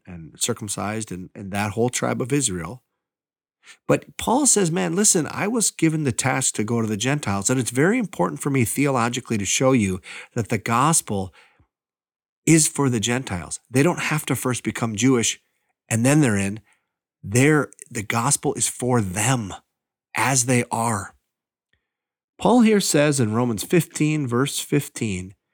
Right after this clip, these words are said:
and going into sixteen, was that I wrote the book of Romans. One of the big reasons is, is to show that is the case. He goes on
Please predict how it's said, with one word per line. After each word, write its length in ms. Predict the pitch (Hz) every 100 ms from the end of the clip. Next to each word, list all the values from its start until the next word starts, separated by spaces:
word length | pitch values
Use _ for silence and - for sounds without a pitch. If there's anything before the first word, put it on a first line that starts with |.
| _ _ _ _ _ -
and 220 | 110 113
going 240 | 113 113
into 160 | 127 135
sixteen, 720 | - 123 - - 98 95 95 _ _ _ _
was 240 | 113 104 104
that 200 | 110 -
I 160 | 117 151
wrote 300 | 151 160 160
the 100 | 151
book 240 | 147 147
of 80 | 139
Romans. 640 | 143 123 104 98 95 - - -
One 240 | 104 117
of 80 | 135
the 60 | 143
big 200 | 151 139
reasons 480 | 123 107 101 95
is, 160 | 98 85
is 180 | - -
to 120 | 104
show 520 | - - 120 117 113
that 420 | 101 90 90 87 - _ _ _ _ -
is 200 | 98 90
the 100 | 92
case. 580 | - 95 85 - - - _ _ _ _ _ _ _ _ _ _ _
He 100 | -
goes 220 | 113 110 113
on 260 | 117 123